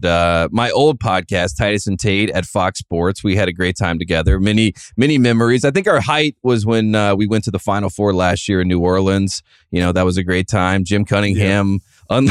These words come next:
Speaker 1: <laughs> unlike any version of him I've ever seen. Great times, great days, great
Speaker 2: Got
Speaker 1: lessons.
Speaker 2: robbed at knife point.
Speaker 1: Yeah,
Speaker 2: Yeah, it
Speaker 1: you
Speaker 2: was
Speaker 1: got
Speaker 2: great.
Speaker 1: robbed at knife point. Lot, lot of just great stories over the years. Um,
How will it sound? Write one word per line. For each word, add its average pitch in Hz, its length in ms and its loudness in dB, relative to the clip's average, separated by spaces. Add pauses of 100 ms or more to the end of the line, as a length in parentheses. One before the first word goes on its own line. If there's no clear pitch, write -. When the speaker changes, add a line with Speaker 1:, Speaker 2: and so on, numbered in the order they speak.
Speaker 1:
<laughs> 196 640 0
unlike 156 400 0
any 143 140 0
version 123 360 0
of 117 80 0
him 107 140 0
I've 104 140 2
ever 101 180 0
seen. 104 420 -2 (460)
Great 131 260 0
times, 123 420 0
great 123 300 0
days, 107 440 0
great 120 260 0
Speaker 2:
Got 101 60 -2
Speaker 1:
lessons. 107 340 0
Speaker 2:
robbed 127 380 0
at 123 140 -6
knife 104 360 -6
point. 151 100 -2
Speaker 1:
Yeah, 123 300 2
Speaker 2:
Yeah, 113 220 0
it 92 60 -4
Speaker 1:
you 113 40 -2
Speaker 2:
was 110 80 0
Speaker 1:
got 113 100 2
Speaker 2:
great. 101 120 2
Speaker 1:
robbed 113 240 0
at 95 80 -2
knife 98 340 -2
point. 95 280 0
Lot, 170 240 2
lot 190 220 2
of 190 80 0
just 147 240 -4
great 127 260 0
stories 98 600 -2
over 90 220 -2
the 82 80 -6
years. 90 520 0
Um, 98 360 0